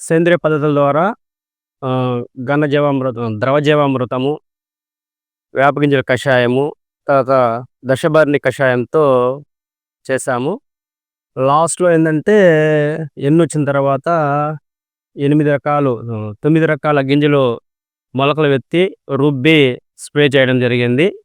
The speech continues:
అంటే గ్రోత్‌కి అనేసి చెప్పడం జరిగింది. తర్వాత ఇప్పుడు ప్రజెంట్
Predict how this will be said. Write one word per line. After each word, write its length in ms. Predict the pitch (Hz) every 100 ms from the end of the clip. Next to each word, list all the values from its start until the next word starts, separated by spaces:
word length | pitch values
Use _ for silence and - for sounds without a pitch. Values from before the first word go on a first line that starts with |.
| _
అంటే 200 | 135 120
గ్రోత్‌కి 400 | 117 143 156 156
అనేసి 580 | 139 127 - 131 117 113 _ _ _ _ 135
చెప్పడం 260 | 127 143
జరిగింది. 500 | 127 123 123 131 220 - _ _ _ _ _ _ _ -
తర్వాత 300 | 160 165 156
ఇప్పుడు 460 | 175 151 151 - 160
ప్రజెంట్ 800 | 165 160 160 151 170 147 156